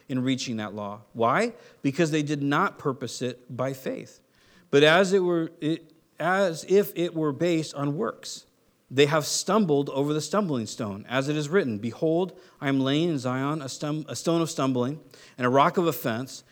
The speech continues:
and whoever believes in him will not be put to shame.'"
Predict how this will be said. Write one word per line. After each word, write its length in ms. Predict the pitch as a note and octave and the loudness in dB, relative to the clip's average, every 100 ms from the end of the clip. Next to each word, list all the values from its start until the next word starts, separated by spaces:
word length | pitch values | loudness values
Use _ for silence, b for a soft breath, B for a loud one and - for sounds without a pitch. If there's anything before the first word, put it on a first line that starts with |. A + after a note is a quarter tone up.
| b C#3 | b -4
and 120 | B2+ | 2
whoever 280 | D3 D3+ C#3+ | 4 4 4
believes 440 | C3 B2+ D#3+ D3 | 0 0 0 -2
in 100 | A#2+ | -4
him 280 | A#2 B2 B2 b b | -4 -4 -6 b b
will 120 | B2+ A#2 | -4 -2
not 240 | A#2 A#2+ | -2 -4
be 100 | B2 | -6
put 220 | - A#2 | -6 -8
to 100 | A2+ | -8
shame.'" 400 | - A2 G#2 G2+ | -10 -8 -8 -10